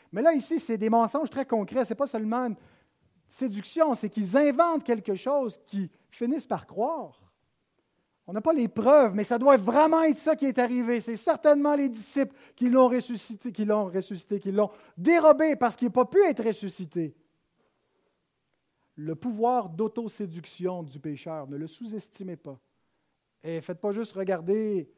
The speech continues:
comment les autres s'autoséduisent. Regardez dans le miroir le pécheur premier qui s'autoséduit. Et donc, quand ils sont séduits, qu'ils se séduisent eux-mêmes,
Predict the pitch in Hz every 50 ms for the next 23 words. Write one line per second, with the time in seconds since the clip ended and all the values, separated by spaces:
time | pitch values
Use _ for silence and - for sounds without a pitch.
0 | _ _ _ - 170 175 185 202 196 180 170 156 160 202 214 208 208 - - -
1 | 185 175 220 220 196 - 175 151 143 175 196 202 175 139 147 151 _ _ _ _
2 | 131 151 175 175 185 180 196 208 190 175 165 170 175 139 139 156 185 233 233 180
3 | 143 - _ _ _ _ _ _ _ _ _ _ _ _ - 147 147 151 147 -
4 | 185 185 - 202 208 202 - 170 160 170 165 175 196 208 208 196 202 - 147 -
5 | - 175 170 - 202 190 - - 165 147 135 143 170 185 180 - - _ _ _
6 | _ _ _ _ _ _ _ _ _ _ _ _ _ _ _ _ _ _ _ _
7 | _ _ _ _ _ _ _ _ _ _ _ _ _ _ _ _ _ _ _ _
8 | _ _ _ _ _ _ _ _ _ _ _ _ _ _ _ _ _ _ _ _
9 | _ _ _ _ _ _ _ _ _ _ 208 214 _ _ _ _ _ _ _ _
10 | _ _ _ _ _ _ _ _ _ _ _ _ _ _ - 175 180 233 254 262
11 | 214 - - - - _ _ _ _ _ _ _ _ _ _ _ _ _ _ _
12 | _ _ _ _ _ _ _ _ - - 254 294 285 247 - - - 240 226 -
13 | - 226 185 170 196 240 254 247 - - 208 175 - 214 185 - - 220 190 214
14 | 233 202 190 190 185 180 180 185 196 214 226 220